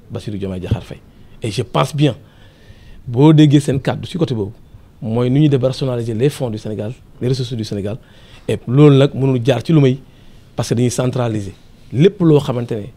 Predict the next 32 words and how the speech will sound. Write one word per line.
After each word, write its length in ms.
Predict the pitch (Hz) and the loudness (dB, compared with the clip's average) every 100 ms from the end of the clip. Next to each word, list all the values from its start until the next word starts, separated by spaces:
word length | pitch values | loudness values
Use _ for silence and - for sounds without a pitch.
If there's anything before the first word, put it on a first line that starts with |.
| - - - - - - | -20 -20 -20 -20 -20 -8
day 200 | 110 120 | -2 0
nekk 260 | 117 127 - 120 - - - 110 | 0 -2 -2 -6 -8 -18 -14 0
lu 120 | 135 | 4
ñuy 120 | 143 | 6
dépenser 360 | 135 139 120 123 | 4 0 -4 -4
xaalis 200 | 127 123 | -4 -4
Sénégal. 340 | 120 113 101 - - - - - - | -6 -8 -8 -12 -20 -20 -20 -20 -12
Comme 140 | - 131 | -6 -4
ça, 200 | 139 117 | 0 0
au 100 | 117 | 0
moins, 180 | 120 113 | -2 -2
dina 180 | 120 | -4
même 120 | 117 110 | -6 -4
permettre 280 | 120 117 | -6 -6
à 80 | 120 | -8
ce 100 | - | -10
que 120 | 107 107 - - - - | -10 -12 -14 -20 -20 -10
état 240 | 120 123 113 | -4 -2 -2
mën 200 | 113 104 | -4 -6
a 100 | 120 - _ - | -8 -14 _ -8
économie, 360 | 120 117 117 | -4 -4 -4
def 140 | 123 120 | -6 -6
ay 80 | - | -6
économie 360 | 120 117 98 - _ - | -4 -4 -6 -12 _ -10
yoo 120 | - 117 | -6 -4
xamante 300 | 113 101 104 | -4 -4 -4
ne 100 | 95 | -6
dina 140 | 92 | -6
ko 100 | 101 | -8
mën 80 | 95 | -8
a 40 | 92 | -8
jëriñ. 180 | 90 | -12